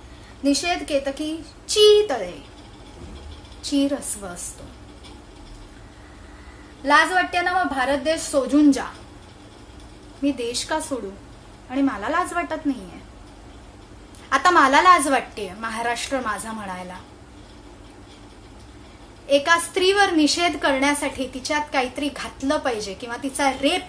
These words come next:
केला पाहिजे, असा महाराष्ट्र माझा नाही. एक बाई म्हटल्यावर तिची लायकी ही फक्त एक दुसरी बाई,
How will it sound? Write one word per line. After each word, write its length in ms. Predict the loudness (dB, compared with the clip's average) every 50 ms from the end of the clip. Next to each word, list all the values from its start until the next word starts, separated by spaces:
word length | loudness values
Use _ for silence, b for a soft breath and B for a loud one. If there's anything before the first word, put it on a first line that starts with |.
| -6
केला 200 | -4 -4 -4 -4
पाहिजे, 380 | -6 -6 -8 -10 -12 -14 -16 -18 -20 B B B B B B B B B -20 -20 -20 -20 -20 -20 -20 -20 -20 -14 -10
असा 200 | -6 -2 0 2
महाराष्ट्र 540 | 2 2 2 0 0 -2 -4 -4 -4 -2 0
माझा 300 | 0 0 0 0 0 0
नाही. 280 | 0 -2 -4 -8 -16 -18 -20 -20 -20 -20 -20 -20 -20 -20 -20 -20 -20 -20 -20 -20 -20 -20 -20 -20 -20 -20 -20 -20 -20 -20 -20 -20 -20 -20 -20 -20 -20 -20 -20 -20 -20 -20 -20 -20 -20 -20 -20 -20 -20 -20 -20 -20 -20 -20 -20 -20 -20 -20 -20 -20 -20 -20 B B B B B B -4 -2
एक 220 | -2 -2 -2 -6 -14 -18 -20 -18 -18 -18
बाई 420 | -6 -2 2 2 4 4 4 2
म्हटल्यावर 800 | 2 4 4 4 2 2 0 0 0 0 0 -2 -4 -8 -10 -12 -14 -16 -18 -20 -20 -20 -20 -20 -20 -20 -20 -20 -20 -20 -20 -20 -20 -20 -20 -20 -20 -20 -20 -20 -20 -20 -8 -2 0
तिची 580 | 0 0 0 0 -2 0 -2 -4 -4 -8 -10 -12 -6
लायकी 640 | 0 2 2 2 2 0 -4 -8 -6 -6 -6 -6 -6 -10 -16 -20 -20 -20 -20 -20 -20 -20 -20 -20 -20 -8 -4
ही 100 | -4 -4 -2 -2
फक्त 360 | -2 -4 -4 -6 -8 -4 -2 0 0 0 -2 -4 -6 -6 -2
एक 320 | 0 0 0 -2 -4 -10 -14 -16 -16 -16 -18 -20 -20 -20 -20 -20 -20 -20 -20 -20 -20 -10 -6
दुसरी 400 | -4 -4 -4 -4 -2 -2 0 0
बाई, 400 | 0 0 0 0 0 -2 -4 -8